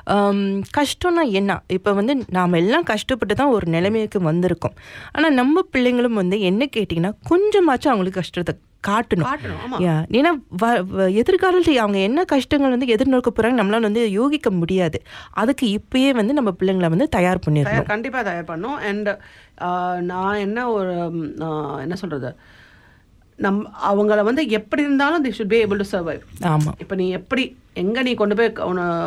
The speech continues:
Speaker 2: சஹாரா டெசர்ட்ல விட்டா கூட நீ வந்து பொழைச்சுக்கணும்.
Speaker 1: ஆமா.
Speaker 2: அந்த மாதிரி தான் நம்ம வந்து we have to equip our, uh, children.
Speaker 1: ம்.
Speaker 2: அதுக்கு first வந்து, அ, அதை தான் சொல்றேனே, நான் மூணு வயசுல இருந்தே இந்த no அப்படின்னு சொல்லி பழகுங்கன்னு சொல்லிட்டு psychologically it's proved.
Speaker 1: ஆமா.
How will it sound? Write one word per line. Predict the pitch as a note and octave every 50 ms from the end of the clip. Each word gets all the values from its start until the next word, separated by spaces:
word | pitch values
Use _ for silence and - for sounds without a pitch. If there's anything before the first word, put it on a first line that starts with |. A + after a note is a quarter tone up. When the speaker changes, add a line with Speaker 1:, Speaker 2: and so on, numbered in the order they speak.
| E3 D#3+
Speaker 2:
சஹாரா | F#3+ F#3+ F#3+ A#3+ B3+ B3 A#3
டெசர்ட்ல | G#3+ G3+ G#3 A3+ G3 G#3 G3+
விட்டா | F#3+ F#3 G3+ G3+
கூட | G3 A3 C#4
நீ | C#4+ A#3+
வந்து | G#3 F#3+ F#3 G3+ A3+
பொழைச்சுக்கணும். | - G3+ G3 G3 - - - - G#2 F#2 - - - -
Speaker 1:
ஆமா. | F3+ E3 D3+ D3+ - -
Speaker 2:
அந்த | - - G3 G#3+
மாதிரி | A3 A3 A3+ A3
தான் | G#3+ C4+ C4+
நம்ம | B3 A3 G#3
வந்து | G3+ F#3+ F#3+ G3 G#3+
we | G#3
have | G#3+ F#3+ F#3+ F3 F3
to | - G#3 F3 D#3+
equip | - - G3 F#3 F#3
our, | - - D#3+ D3 C#3+ C#3+ D3+
uh, | C#3+ D3 D3+ E3+ - D3+ -
children. | - E3+ E3+ - D#4+ F4 F4+ F4 - - -
Speaker 1:
ம். | F3 E3 E3
Speaker 2:
அதுக்கு | E3+ G3 G#3 A#3 A#3+ A#3
first | - A#3+ A3+ - - D#4+
வந்து, | C#4 B3+ A#3+ A#3 D4 E4 E4 D4+ -
அ, | G3 F#3+ F#3+ F#3 F#3
அதை | F3+ G3
தான் | G3 - G3
சொல்றேனே, | - A#3 F#3+ F3+ F3 F#3+ G3 F#3+ F3+ -
நான் | F3 F3 F3 E3+ E3 E3+
மூணு | F3 G3 A#3+ C#4 C4+ B3+ A#3+
வயசுல | A3+ A#3 A#3 B3
இருந்தே | B3 G#3+ G3 G3 F#3 G3 B3 C#4+ D#4+ D#4+ - - - - - - - -
இந்த | F#3 F#3+ F#3
no | F#3 F#3 G#3+ A#3+ B3 A3+ - - - - - F3
அப்படின்னு | E3+ F3+ G#3+ A#3 A#3+
சொல்லி | A#3+ A#3 - A3 G#3+ A3+ A#3+ B3+ C4+ C4+ C4+
பழகுங்கன்னு | - F#3 F3+ G3 F#3 G3 G3 G3 G3 G3+ G#3+
சொல்லிட்டு | G3+ - F#3+ G3 C#4 C#4 - G#3
psychologically | A3 A3+ C#4 C4 C4 A3 B3+ B3 A#3 B3+ C4+ B3+
it's | G3 F#3+ - - B3
proved. | B3 A#3 F3+ - - - -
Speaker 1:
ஆமா. | - G#3 G3+ F3+